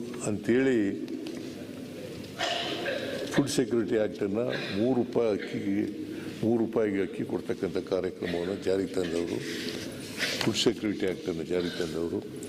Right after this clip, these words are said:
ಮನಮೋಹನ್ ಸಿಂಗ್ರವರು ಅಂತಕ್ಕಂಥ ಮಾತುಗಳನ್ನು ಹೇಳಲಿಕ್ಕೆ ಬಯಸ್ತಾ ಇದ್ದೀನಿ. ಅದ್ರ ಜೊತೆಗೆ ರಾಷ್ಟ್ರೀಯ ಗ್ರಾಮೀಣ ಆರೋಗ್ಯ ಮಿಷನ್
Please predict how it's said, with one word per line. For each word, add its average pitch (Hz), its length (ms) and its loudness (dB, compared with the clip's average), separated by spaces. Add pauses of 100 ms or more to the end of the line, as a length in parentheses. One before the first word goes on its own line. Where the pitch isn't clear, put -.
(560)
ಮನಮೋಹನ್ 120 460 4
ಸಿಂಗ್ರವರು 98 480 4
ಅಂತಕ್ಕಂಥ 85 440 -2
ಮಾತುಗಳನ್ನು 85 560 0
ಹೇಳಲಿಕ್ಕೆ 85 480 -2
ಬಯಸ್ತಾ - 560 -4
ಇದ್ದೀನಿ. - 340 -8 (560)
ಅದ್ರ 117 280 4
ಜೊತೆಗೆ 156 360 6 (1800)
ರಾಷ್ಟ್ರೀಯ 170 560 4 (140)
ಗ್ರಾಮೀಣ 139 500 4
ಆರೋಗ್ಯ 127 580 4
ಮಿಷನ್ 107 380 2